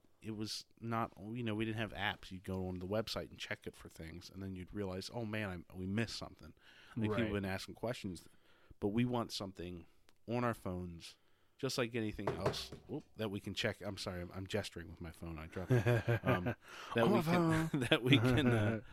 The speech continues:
Speaker 2: <laughs>
Speaker 1: that we can check every day and talk to people and share stuff. And
Speaker 2: Right.
Speaker 1: like we said, if, if you, you wanna join the club and chat with us, and that's what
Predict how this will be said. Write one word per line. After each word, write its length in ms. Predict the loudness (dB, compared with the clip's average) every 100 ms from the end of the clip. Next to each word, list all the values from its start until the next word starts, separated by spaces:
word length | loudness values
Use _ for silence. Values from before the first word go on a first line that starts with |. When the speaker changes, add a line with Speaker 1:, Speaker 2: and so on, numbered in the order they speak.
| -12
Speaker 2:
<laughs> 240 | -12 -8
Speaker 1:
that 120 | -4 -2
we 80 |
can 140 | -2 -2
check 260 | -2 -4 -4
every 200 | -6 -6
day 180 | -6 -8
and 120 | -8
talk 280 | -4 -4 -2
to 80 | -8
people 380 | -8 -8 -6 -6
and 180 | -6 -6
share 260 | -6 -6
stuff. 440 | -6 -8 -8 -8 -8
And 180 | -12 -12 _ _ _ _ _ _ -8
Speaker 2:
Right. 260 | -6 -6 -10 -18 -20 -20 -20 _ -8
Speaker 1:
like 80 |
we 60 | -4
said, 200 | -2 -2
if, 120 | -4
if 260 | -8 -10 -8
you, 220 | -8 -8 -12 _ _ _ -20 -16
you 160 | -16 -16 -10
wanna 300 | -4 -2 -2
join 240 | 0 0 0
the 80 |
club 400 | 0 2 2 2
and 220 | -2 -4 -6 -14
chat 300 | -10 -10 -8 -10
with 160 | -8
us, 240 | -6 -8 -10
and 160 | -12 -16 -20 -20 -20 -20 _ -20 _ -20 _ _ _
that's 260 | -10 -8 -6
what 120 | -6